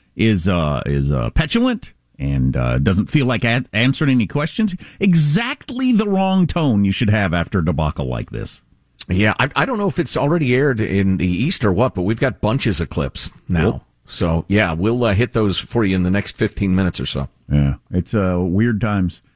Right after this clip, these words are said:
Speaker 1: Did I hear the state of Washington? Did I get this right when I heard it? Mandating, yeah, it is up there. Jay Inslee announced on Wednesday a new statewide, uh, blah, blah, blah, blah, blah. No, what I saw
Speaker 2: Statewide, whoa, whoa, whoa, whoa, whoa.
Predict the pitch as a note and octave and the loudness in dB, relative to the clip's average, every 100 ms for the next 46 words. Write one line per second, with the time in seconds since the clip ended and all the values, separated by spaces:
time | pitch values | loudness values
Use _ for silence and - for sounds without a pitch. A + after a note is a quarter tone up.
0 | - F3+ B3+ G#4+ F#4 G#4 F4+ - A3+ A#3+ | -2 -2 0 -2 -2 0 0 0 -2 0
1 | D#3+ C#3 D3 G3+ - G#3 - G#3 F3+ F#3+ | 2 2 0 -2 0 0 2 -2 -2 -4
2 | C#4+ C4+ D4 - C3+ E3 G3+ F#3 G3+ A3+ | -4 -4 -4 0 -2 0 2 2 2 0
3 | - _ _ - C#3 D3+ G3+ F3 F#3+ F#3+ | -6 _ _ -2 0 2 2 2 0 0
4 | F3+ C#3+ A#2+ _ _ _ C#3+ F3 C3 C3 | 0 0 -2 _ _ _ -2 2 2 2
5 | C3+ - C3 G2 C3 F3 F3+ D#3+ E3 D3+ | 0 0 0 2 0 2 2 2 2 2
6 | C#3 C#3 C3 C3 B2 A#2+ A#2 A2 G#2 B2+ | 2 0 0 2 2 0 0 0 2 2
7 | D#3 - - E3+ D#3+ C3+ C3 A#2+ F#2 G2 | 0 -2 -4 -4 0 0 0 0 0 0
8 | F#2+ F#2+ F#2 F#2 E2+ D#2+ - - _ _ | 2 2 2 2 0 0 -4 -8 _ _
9 | _ _ _ _ _ _ _ - B2 B2+ | _ _ _ _ _ _ _ 0 2 2
10 | B2 - - C3+ F3 - D#3+ - B2 F2+ | 0 -2 -2 2 2 2 0 0 -2 -2
11 | F2+ A2 D#3+ A#3 C4 D4 D#4+ D#4 | -2 -2 -2 -4 -2 -4 -4 -6